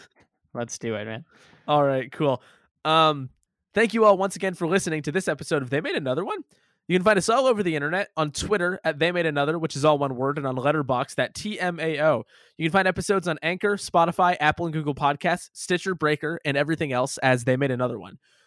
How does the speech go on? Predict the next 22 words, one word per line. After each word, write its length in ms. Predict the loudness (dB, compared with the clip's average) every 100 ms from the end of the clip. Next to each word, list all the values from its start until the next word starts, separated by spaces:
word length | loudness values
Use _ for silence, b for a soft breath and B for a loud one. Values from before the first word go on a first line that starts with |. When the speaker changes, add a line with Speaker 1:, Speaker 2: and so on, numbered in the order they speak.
| _
Speaker 1:
You 100 | -4
can 100 | -2
reach 240 | -2 -2 0
us 140 | 0
via 180 | 0 -2 -2
email 340 | -4 0 2
at 120 | 2 -2
T 300 | -6 -6 -2
M 240 | -2 -2
A 200 | -2 -2
O 120 | 0 -2
podcast 560 | 0 0 0 -2 -2
at 60 | -4
gmail 360 | -4 -2 -2
dot 200 | 0 -2
com 260 | 0 -2 0
with 120 | -2
recommendations 640 | -2 -2 -2 -4 -6 -6 -10
for 120 | -12
future 360 | -10 -10 -6
episodes, 480 | -6 -4 -4 -4 -6 -16 _ -4
questions, 540 | 2 2 2 -10 -10